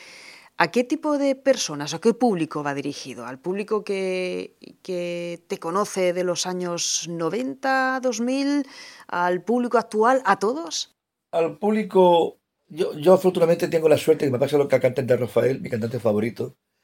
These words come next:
Speaker 2: mi artista español, que ha conseguido reunir a varias generaciones. Yo, por supuesto, que no lo llego ni a altura de Betún, porque Rafael es una institución, yo no soy más que un simple comunicador, un escritor.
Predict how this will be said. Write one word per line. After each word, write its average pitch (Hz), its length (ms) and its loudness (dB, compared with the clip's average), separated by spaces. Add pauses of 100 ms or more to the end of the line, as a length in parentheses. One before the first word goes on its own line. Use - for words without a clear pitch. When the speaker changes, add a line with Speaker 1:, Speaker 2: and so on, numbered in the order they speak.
(240)
Speaker 2:
mi 113 120 -8
artista 123 280 -8
español, 110 520 -6 (680)
que 127 100 -2
ha 123 80 0
conseguido 131 460 0
reunir 120 260 0
a 117 40 4
varias 123 240 2
generaciones. 107 720 -6
Yo, 151 440 4
por 107 140 -16
supuesto, 127 520 -8 (360)
que 117 100 -12
no 120 80 -2
lo 123 80 0
llego 131 160 -2
ni 107 100 -2
a 101 40 -2
altura 131 260 0
de 127 80 0
Betún, 123 380 -6 (600)
porque - 180 -10
Rafael 117 220 0
es - 100 -8
una 123 80 -8
institución, 113 600 -2
yo 110 120 -12
no 104 40 -10
soy 120 140 -8
más 120 100 -4
que - 100 -8
un 104 100 -6
simple 120 240 -10
comunicador, 107 580 -6 (800)
un 117 100 -14
escritor. 117 540 -2